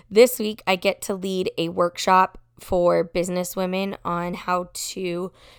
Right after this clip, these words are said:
create more effective and engaging presentations. So essentially taking everything I've learned from being a teacher and applying it to the business world. And I think that's just really cool and really awesome. So I'm doing that Wednesday. I'll talk about that more on Friday, next Friday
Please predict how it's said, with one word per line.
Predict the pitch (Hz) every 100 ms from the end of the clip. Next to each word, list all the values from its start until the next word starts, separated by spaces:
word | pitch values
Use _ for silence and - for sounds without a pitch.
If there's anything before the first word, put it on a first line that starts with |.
| _
create | - 226 214 -
more | 196 190
effective | 190 170 - 180 180
and | 175
engaging | 170 165 143 - 165
presentations. | - 165 170 160 151 - 233 320
So | - 214
essentially | 190 175 185 175
taking | - 196 214 196 -
everything | 196 202 220
I've | 214 190
learned | 180 165 170 -
from | 165 160
being | 151 156
a | 151
teacher | - - 165 233 - - -
and | -
applying | 185 - 165 165
it | -
to | -
the | 170
business | 165 160 - 180 -
world. | - - -
And | 185
I | 160
think | 160 165
that's | - -
just | - 165 - _
really | 165 180 147 151
cool | - 135 160
and | 156
really | 143 151 127
awesome. | 143 151 233 302
So | - 190 180 - - _
I'm | 190
doing | 185 175 170
that | 165 151
Wednesday. | 151 156 - 156
I'll | 156
talk | - 175
about | - - -
that | - -
more | 175 170 165 185 _ _ -
on | 170 175 175 -
Friday, | _ - 208 233 - 180 180 _ 226
next | 262 -
Friday | 208 - -